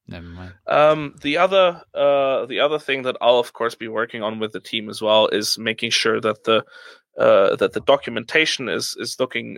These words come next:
Speaker 2: neat and tidy, and that we, uh, make sure that all the, all the docs that,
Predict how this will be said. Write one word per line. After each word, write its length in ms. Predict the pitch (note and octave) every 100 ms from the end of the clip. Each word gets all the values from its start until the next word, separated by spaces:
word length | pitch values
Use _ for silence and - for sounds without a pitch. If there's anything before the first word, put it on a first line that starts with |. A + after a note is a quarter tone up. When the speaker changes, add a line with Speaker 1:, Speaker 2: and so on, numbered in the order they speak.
| -
Speaker 2:
neat 280 | A2+ B2 A#2+
and 120 | A#2
tidy, 320 | A#2 A2+ A#2
and 140 | G#2+ G#2+
that 140 | G#2+ -
we, 300 | A#2+ A2+ A2+ - - -
uh, 340 | - A2+ G2+ G2+ _ _ _ -
make 180 | A2 -
sure 200 | A#2+ A#2
that 200 | G#2 -
all 360 | G#2+ C3 C3+
the, 380 | A#2+ A2+ A2+ A2 G2+
all 100 | A#2
the 100 | A2
docs 420 | - A#2 - -
that, 260 | G#2 G#2